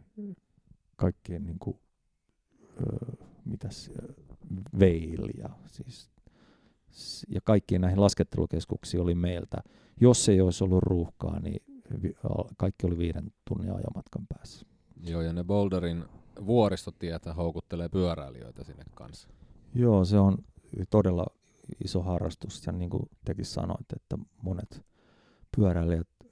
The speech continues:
Speaker 1: niin kuin asuu siellä ympäri vuoden ja ha-, harjoittelee siellä. Varmaan just sen takia, että k-, korkea ilmasto tietysti, meidänkin koti oli
Speaker 2: Mm.
Speaker 1: tuhatseitsemänsadan metrin korkeudessa, ja,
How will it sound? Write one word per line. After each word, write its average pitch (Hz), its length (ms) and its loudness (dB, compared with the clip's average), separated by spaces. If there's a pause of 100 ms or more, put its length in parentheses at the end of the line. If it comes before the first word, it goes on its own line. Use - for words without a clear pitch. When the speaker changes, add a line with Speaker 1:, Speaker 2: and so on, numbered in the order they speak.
(140)
Speaker 1:
niin 92 160 -6
kuin - 200 -4
asuu - 340 -4
siellä 87 360 -4
ympäri 82 380 -4
vuoden - 340 -6
ja - 60 -8 (220)
ha-, - 320 -16 (260)
harjoittelee - 640 -4
siellä. - 260 -6 (140)
Varmaan 107 300 4
just 135 180 2
sen 104 200 6
takia, 92 300 -2
että - 220 -8 (1500)
k-, - 140 -12 (160)
korkea 104 360 4
ilmasto 104 460 6
tietysti, 95 380 0
meidänkin 95 360 2
koti 92 280 2
oli 90 120 4
Speaker 2:
Mm. 87 60 -4
Speaker 1:
tuhatseitsemänsadan 87 1000 0
metrin - 300 -8
korkeudessa, - 760 -6
ja, - 60 -8